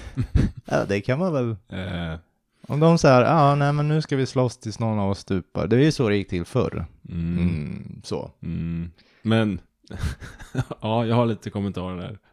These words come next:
Speaker 1: Ja, det finns det andra som har också. <laughs> Men, eh, ja, vi kan ju börja med Debug Factory. Han skriver,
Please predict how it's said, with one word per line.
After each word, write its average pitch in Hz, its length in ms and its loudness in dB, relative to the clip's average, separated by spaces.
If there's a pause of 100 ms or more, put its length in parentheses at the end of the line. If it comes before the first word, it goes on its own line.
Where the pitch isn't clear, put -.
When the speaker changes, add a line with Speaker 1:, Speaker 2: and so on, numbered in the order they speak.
Speaker 1:
Ja, 113 300 0
det 113 220 -4
finns 101 200 -10
det 90 80 -6
andra 90 240 -8
som 80 160 -14
har 85 220 -4
också. 98 160 -4 (100)
<laughs> - 800 -12
Men, 131 360 -4
eh, 131 160 -6 (520)
ja, 107 280 -4 (440)
vi 127 180 -8
kan 135 120 -6
ju 131 60 -6
börja 139 200 0
med 117 120 -2
Debug 104 500 -2
Factory. 117 500 -4
Han 104 140 -2
skriver, 101 220 -4